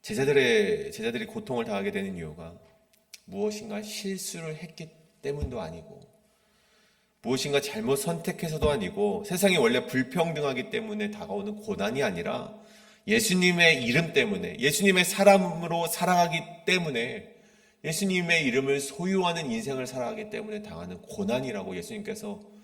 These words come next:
제자들에게 말씀하고 있다는 것입니다. 여러분, 다른 말로 예수님을 믿는다는 것은 고난의 길을 걸어가겠다는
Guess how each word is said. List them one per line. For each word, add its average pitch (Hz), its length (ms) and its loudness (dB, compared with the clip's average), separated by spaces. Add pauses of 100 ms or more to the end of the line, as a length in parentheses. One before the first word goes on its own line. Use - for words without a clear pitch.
(360)
제자들에게 208 500 -6
말씀하고 - 680 -14
있다는 180 340 -18
것입니다. - 440 -20 (1900)
여러분, 104 480 -6
다른 - 280 -6
말로 127 280 0
예수님을 131 440 -4
믿는다는 95 560 -4
것은 87 540 -12 (400)
고난의 139 480 0
길을 220 240 -2 (100)
걸어가겠다는 175 960 -14